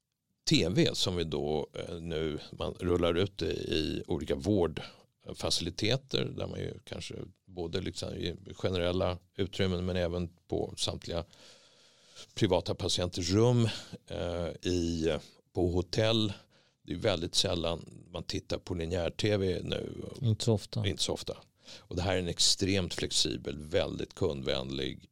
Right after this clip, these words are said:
Speaker 1: eh, lösning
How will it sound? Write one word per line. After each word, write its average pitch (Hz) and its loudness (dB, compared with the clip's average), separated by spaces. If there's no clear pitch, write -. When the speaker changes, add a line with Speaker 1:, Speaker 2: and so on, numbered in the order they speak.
Speaker 1:
eh, - -6
lösning 71 0